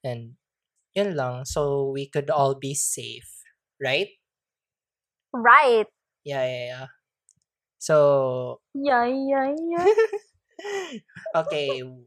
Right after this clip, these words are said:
Speaker 1: We're almost at it, uh, the
Speaker 2: Thirty-five
Speaker 1: climax.
Speaker 2: minutes?
Speaker 1: Yeah, thirty-five min-, thirty-six, I think. <laughs>
Speaker 2: Oh, did
Speaker 1: And
Speaker 2: you? <laughs>
Speaker 1: yeah, it's thirty-six already. Um, yeah, we're gonna end this and bye, guys.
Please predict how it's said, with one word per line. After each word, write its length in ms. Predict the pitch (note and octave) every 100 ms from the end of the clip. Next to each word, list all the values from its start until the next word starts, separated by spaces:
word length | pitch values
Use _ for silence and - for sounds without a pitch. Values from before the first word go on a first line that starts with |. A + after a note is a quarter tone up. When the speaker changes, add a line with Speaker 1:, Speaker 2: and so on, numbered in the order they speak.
| _ _ _ _ -
Speaker 1:
We're 440 | E3 F3 F3 E3+ E3
almost 540 | G3 F#3+ D#3 - -
at 220 | C3+ B2 - _ _ _ _ _
it, 240 | C3 F#2+ -
uh, 480 | C3+ B2+ A#2 A2+ A2+
the 80 | A2+
Speaker 2:
Thirty-five 280 | C#4 A3 B2
Speaker 1:
climax. 320 | G#3 G3+ G3
Speaker 2:
minutes? 300 | G3+ G#3 D#4+
Speaker 1:
Yeah, 240 | C3 A#2+ C3 -
thirty-five 420 | D3 B2+ C3 A#2
min-, 320 | A2+ - D#3+ - -
thirty-six, 520 | C4 G#3+ D3 - C3+ -
I 100 | B2
think. 300 | B2+ B2 -
<laughs> 40 | - C#4 D4 _ _ - - -
Speaker 2:
Oh, 140 | D#4
did 160 | C#4+ G4
Speaker 1:
And 20 |
Speaker 2:
you? 80 | G#4 G#4+ - - -
<laughs> 420 | _ _ _ - E3
Speaker 1:
yeah, 160 | C#3
it's 80 | B2+ D#3+ -
thirty-six 480 | D#3+ D3 C#3 C#3 -
already. 400 | B2 A#2 B2 B2 _ _ -
Um, 380 | C3+ A#2+ A#2 - _ _ _ _ -
yeah, 240 | F3+ A3+ A3+
we're 180 | D3+ C#3
gonna 160 | C3+ B2
end 240 | B2 A#2+
this 320 | B2+ D#3+ -
and 380 | B2+ A#2 A#2+ A2+ _ _ _ _ _ _
bye, 140 | D#3 E3+
guys. 640 | C#3+ D#3+ F#3 - -